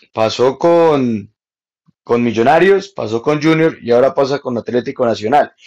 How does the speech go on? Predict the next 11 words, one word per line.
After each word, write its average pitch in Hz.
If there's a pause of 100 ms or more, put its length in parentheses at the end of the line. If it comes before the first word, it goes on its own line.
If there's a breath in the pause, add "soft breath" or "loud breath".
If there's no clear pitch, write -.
(180 loud breath)
Y 131
recordando 120 (120)
que 123
esta 160
comisión 151 (380)
es 123
nueva, 143
porque 117
luego 127
de 156
que 120